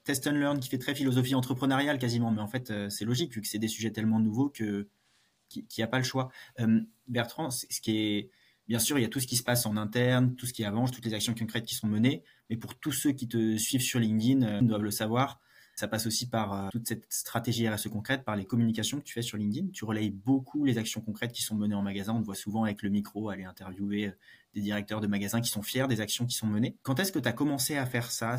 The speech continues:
de relayer toutes ces actions-là sur LinkedIn, et quel est l'effet un peu que tu, que tu y vois ?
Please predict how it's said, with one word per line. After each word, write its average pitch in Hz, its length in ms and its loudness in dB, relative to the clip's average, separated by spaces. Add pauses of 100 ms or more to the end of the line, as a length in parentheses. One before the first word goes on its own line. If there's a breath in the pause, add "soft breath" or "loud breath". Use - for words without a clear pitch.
de 107 100 -4
relayer 127 360 6
toutes 131 140 -4
ces 117 120 0
actions-là 117 280 0
sur 117 140 -2
LinkedIn, 113 360 4 (160)
et 123 100 -2
quel 156 160 0
est 151 60 2
l'effet 135 300 2
un 131 100 2
peu 131 100 -2
que 127 80 -4
tu, 110 400 -2
que - 140 -20
tu - 140 -2
y 113 60 4
vois ? 101 240 -2